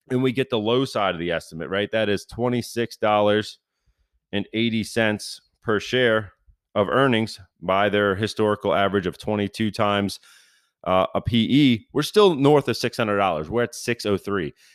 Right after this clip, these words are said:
And remind you, we're trading at four sixty-five right now. So we've got about a hundred and forty dollars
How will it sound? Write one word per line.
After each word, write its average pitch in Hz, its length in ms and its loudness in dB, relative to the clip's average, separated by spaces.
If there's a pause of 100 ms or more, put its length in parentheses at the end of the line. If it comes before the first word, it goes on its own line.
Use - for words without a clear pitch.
(140)
And 110 160 -2
remind 104 340 2
you, 107 80 2
we're 101 120 0
trading 98 340 0
at 95 160 -2
four 92 180 0
sixty-five 90 680 -2
right 82 120 0
now. 82 140 -2
So - 140 -8
we've 101 100 -10
got 127 160 4
about 120 180 4
a 107 40 2
hundred 127 360 0
and 110 100 -4
forty 113 300 2
dollars 101 480 2